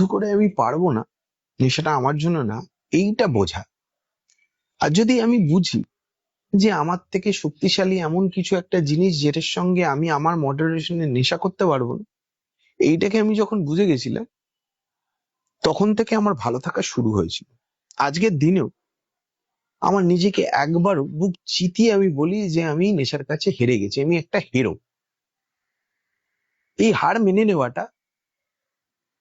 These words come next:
আমাকে আমার অকাত বা আমি কতটা নিমিত্তি মাত্র,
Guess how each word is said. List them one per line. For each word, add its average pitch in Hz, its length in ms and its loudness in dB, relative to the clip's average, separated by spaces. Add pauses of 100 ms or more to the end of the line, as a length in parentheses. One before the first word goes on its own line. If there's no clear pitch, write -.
(100)
আমাকে 190 500 0 (800)
আমার 190 480 2 (2000)
অকাত 160 560 0 (1300)
বা 165 180 2 (160)
আমি 180 360 0
কতটা 185 360 -2
নিমিত্তি 208 500 2
মাত্র, 190 480 -2